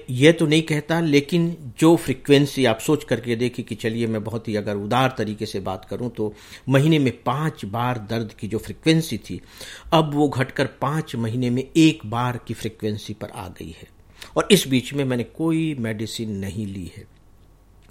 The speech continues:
मैंने सिर्फ योग की जो कुछ बातें, जो खासकर इसके लिए फ़ायदेमंद हो सकती थी,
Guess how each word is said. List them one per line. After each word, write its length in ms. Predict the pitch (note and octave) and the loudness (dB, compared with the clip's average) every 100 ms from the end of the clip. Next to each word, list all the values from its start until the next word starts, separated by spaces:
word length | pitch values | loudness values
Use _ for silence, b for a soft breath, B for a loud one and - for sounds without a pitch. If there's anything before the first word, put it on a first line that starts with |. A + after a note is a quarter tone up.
| - B B C3+ | -16 B B 4
मैंने 200 | C3+ B2 | 4 4
सिर्फ 300 | - F3 F#3+ - - B B B | 2 0 0 -14 -20 B B B
योग 560 | C#3+ D3+ E3 D#3 B2+ - | 2 6 6 4 -4 0
की 120 | C#3 | 2
जो 120 | B2+ | 2
कुछ 380 | C3 E3+ E3 - - | 2 0 0 -10 -2
बातें, 560 | A#2+ B2 - B2+ B2 B2+ | 2 2 0 -4 -4 0
जो 160 | C3 | 0
खासकर 520 | B2 - B2+ - C3 A#2+ - - | 2 -2 -4 -2 -2 -4 -12 -6
इसके 320 | D#3 - - | -4 -2 2
लिए 180 | D#3+ D3 | 4 4
फ़ायदेमंद 920 | C#3+ - C#3 D#3 D#3+ F3 C#3+ B2+ C3+ | 2 0 -2 0 2 0 0 -2 -4
हो 200 | A#2 B2 | -4 -6
सकती 360 | - G#2+ - A2 | -4 -8 -8 -12
थी, 260 | - G2+ | -10 -14